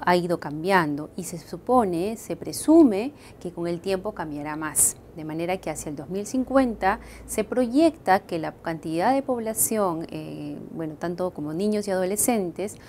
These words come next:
va a ser igual a,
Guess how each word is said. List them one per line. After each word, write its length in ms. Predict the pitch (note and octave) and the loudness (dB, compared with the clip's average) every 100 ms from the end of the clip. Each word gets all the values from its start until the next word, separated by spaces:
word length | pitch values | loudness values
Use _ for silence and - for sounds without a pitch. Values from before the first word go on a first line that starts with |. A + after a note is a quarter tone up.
| - - | -20 -8
va 80 | D#3+ | -4
a 40 | F3 | -2
ser 260 | G3 G3 - - | 0 -2 -6 -12
igual 600 | F3 F3 F#3+ A3 G#3+ F#4 - - - - - | -8 -4 4 8 8 4 -4 -18 -20 -12 4
a, 400 | F#3 F#3+ A#3 | 8 8 6